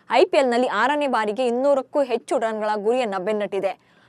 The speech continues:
ಮೊದಲನೇದಾಗಿ ಎರಡ್ ಸಾವಿರದ ಹತ್ತರ ಸೀಸನ್ನಲ್ಲಿ ಕೆ ಕೆ ಆರ್ ವಿರುದ್ಧ ಮಹೇಲ ಜಯವರ್ಧನೆ ಅವರ ಶತಕದ ನೆರವಿನಿಂದ ಪಂಜಾಬ್ ಇನ್ನೂರ ಒಂದು ರನ್ಗಳ ಗುರಿಯನ್ನ ಯಶಸ್ವಿಯಾಗಿ ಬೆನ್ನಟ್ಟಿತ್ತು.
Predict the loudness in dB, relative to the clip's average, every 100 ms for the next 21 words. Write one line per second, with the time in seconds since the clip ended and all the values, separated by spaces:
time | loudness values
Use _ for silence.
0 | _ 6 6 6 4 4 4 2 2 0
1 | 0 2 2 2 -2 -2 0 -2 0 -2
2 | 0 0 2 0 -2 -2 -4 -2 0 0
3 | -2 -2 -2 -2 -4 -6 -6 -8 -8 -8
4 | -6 -4 -4 -4 -2 -2 -2 -4 -6 _
5 | _ _ _ 2 4 4 4 4 2 2
6 | 2 2 2 0 0 -2 0 2 2 0
7 | -2 -4 -4 -2 0 0 0 -2 -2 -2
8 | -4 -4 -6